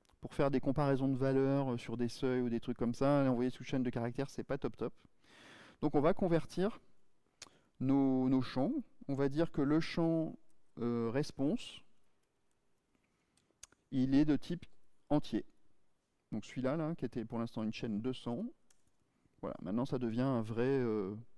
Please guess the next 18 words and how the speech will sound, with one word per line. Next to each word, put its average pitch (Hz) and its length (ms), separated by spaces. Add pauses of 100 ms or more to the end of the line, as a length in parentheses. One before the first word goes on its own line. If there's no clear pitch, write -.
(300)
deux 117 180
cents, 135 340
euh, 101 100
numérique. 117 500 (1040)
Et - 20
on 113 40
va 117 80
faire 113 160
pareil 127 280
pour 113 220
les, 123 200 (920)
euh, 92 640
bytes 107 580 (2250)
qu'on 107 140
va 107 80
mettre 113 220
ici. - 200 (2250)
Ok. - 180